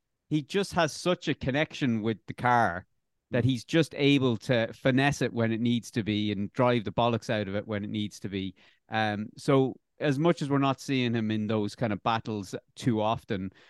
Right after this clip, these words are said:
we are seeing an, another side of his,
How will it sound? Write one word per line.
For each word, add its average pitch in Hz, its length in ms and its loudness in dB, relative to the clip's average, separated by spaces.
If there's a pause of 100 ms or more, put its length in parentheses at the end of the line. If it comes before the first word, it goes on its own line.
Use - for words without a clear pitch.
(160)
we 139 140 4
are 170 100 6
seeing 135 240 2
an, 120 240 2
another 131 360 2
side 117 360 0
of 107 140 -4
his, - 480 -6